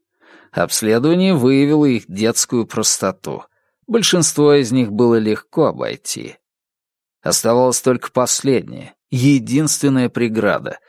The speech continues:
неуклюжее, но эффективное механическое реле, держащее разомкнутыми два контакта. Пока они не соединятся,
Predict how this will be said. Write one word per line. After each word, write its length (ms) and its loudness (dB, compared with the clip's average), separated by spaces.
неуклюжее, 920 4
но 320 2
эффективное 800 0
механическое 840 2
реле, 480 0
держащее 840 0
разомкнутыми 840 0
два 320 -2
контакта. 840 -10
Пока 360 0
они 240 4
не 160 4
соединятся, 1080 0